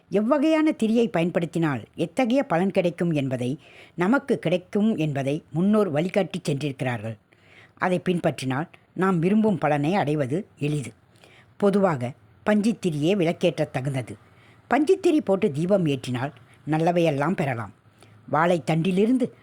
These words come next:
நார் எடுத்து திரியை காய வைத்து விளக்கேற்றலாம். இத்தகைய திரியை பயன்படுத்தி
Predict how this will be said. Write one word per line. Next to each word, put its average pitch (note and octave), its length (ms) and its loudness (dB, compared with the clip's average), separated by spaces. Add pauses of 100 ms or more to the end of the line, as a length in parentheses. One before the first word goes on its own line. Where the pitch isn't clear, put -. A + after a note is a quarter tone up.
(140)
நார் G3 320 2
எடுத்து A#3 360 2
திரியை F#3+ 380 2
காய E3+ 300 0
வைத்து D#3 280 0
விளக்கேற்றலாம். C3+ 680 -4 (420)
இத்தகைய G3 520 0
திரியை G3 400 0
பயன்படுத்தி D3 580 -2